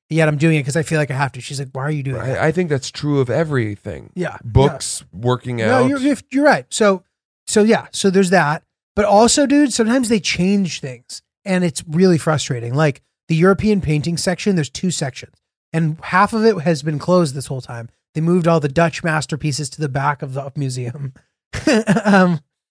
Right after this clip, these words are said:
Speaker 1: and
Speaker 2: Rembrandts,
Speaker 1: yeah,
Speaker 2: Vermeers.
Speaker 1: yes, exactly.
Speaker 2: Yeah.
Speaker 1: Van Eyck, all those guys,
Speaker 2: Yeah.
Speaker 1: all the, like, uh, you know, whatever, Flemish, Dutch, and all that shit. Anyway, so they recently reopened it, and they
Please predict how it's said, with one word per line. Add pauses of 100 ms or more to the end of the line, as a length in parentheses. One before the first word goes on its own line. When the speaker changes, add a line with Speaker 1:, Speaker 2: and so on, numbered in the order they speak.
(220)
Speaker 1:
and
Speaker 2:
Rembrandts,
Speaker 1:
yeah,
Speaker 2:
Vermeers.
Speaker 1:
yes,
exactly.
Speaker 2:
Yeah.
Speaker 1:
Van
Eyck,
all
those
guys, (160)
Speaker 2:
Yeah.
Speaker 1:
all
the,
like, (180)
uh,
you
know,
whatever,
Flemish,
Dutch,
and
all
that
shit.
Anyway, (320)
so (240)
they
recently
reopened
it, (320)
and
they